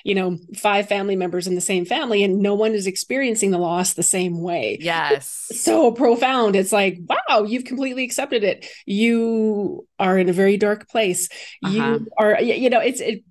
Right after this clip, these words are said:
Speaker 1: it really is quite fascinating because it's, you know, and, and we talked about this before. I mean, there's no,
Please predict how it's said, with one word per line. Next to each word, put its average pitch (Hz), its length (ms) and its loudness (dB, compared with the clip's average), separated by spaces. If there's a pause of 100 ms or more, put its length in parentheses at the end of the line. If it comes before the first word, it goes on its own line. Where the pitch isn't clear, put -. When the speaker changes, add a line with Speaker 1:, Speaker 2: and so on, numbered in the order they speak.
(100)
Speaker 1:
it 196 240 0
really 233 340 -2
is 196 160 -2
quite - 220 -4
fascinating 180 500 -4
because 196 240 0
it's, - 220 0 (340)
you 226 140 -2
know, 214 120 0
and, 202 160 -4
and 208 220 -4
we 285 140 -2
talked 233 220 -4
about 196 160 -4
this 175 100 -6
before. 233 340 0
I 196 60 2
mean, 202 140 4
there's 214 240 0
no, 208 500 2